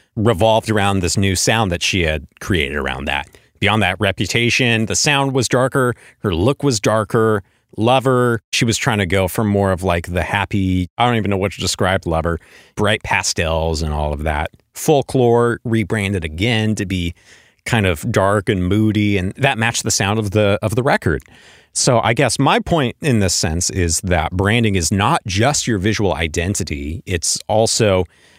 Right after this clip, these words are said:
a congruent set of feelings and ideas and emotions about what you are doing, which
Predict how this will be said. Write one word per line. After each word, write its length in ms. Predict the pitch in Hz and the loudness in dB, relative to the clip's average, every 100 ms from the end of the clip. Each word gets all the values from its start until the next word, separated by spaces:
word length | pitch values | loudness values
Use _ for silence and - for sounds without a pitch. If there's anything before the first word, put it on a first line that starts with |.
| _ _ 113 | _ _ 0
a 160 | 107 - | 0 0
congruent 1000 | - 131 98 104 110 131 127 117 - - - | 0 0 2 2 4 4 2 2 -2 -6 -4
set 400 | - - 101 107 | -2 2 2 2
of 140 | 104 | -2
feelings 640 | - - 123 117 117 110 101 | -2 0 2 2 2 0 0
and 100 | 92 | 0
ideas 520 | 90 85 95 92 90 | 0 0 0 2 0
and 80 | 92 | 0
emotions 640 | 87 110 - 80 71 - - _ _ | 2 2 0 -2 -4 -6 -8 _ _
about 440 | - 98 95 85 - - | -2 0 2 0 -4 -8
what 380 | 90 90 101 - | -2 0 0 0
you 280 | 101 90 92 | -2 0 2
are 120 | 107 | 2
doing, 540 | 110 104 175 180 76 - _ - | 2 2 0 -2 -8 -20 _ -4
which 400 | 95 95 - | 2 2 0